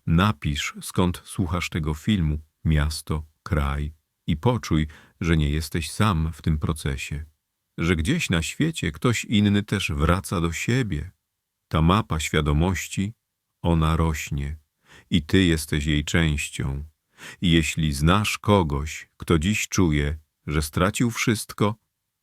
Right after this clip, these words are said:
podziel się tym filmem. Bo może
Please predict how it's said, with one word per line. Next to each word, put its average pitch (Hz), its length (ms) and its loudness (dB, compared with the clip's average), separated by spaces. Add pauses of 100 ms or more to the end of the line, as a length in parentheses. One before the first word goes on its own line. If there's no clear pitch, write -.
(100)
podziel 78 380 2
się 76 160 -6
tym 71 220 -4
filmem. 71 600 -2 (960)
Bo 90 120 4
może 98 500 2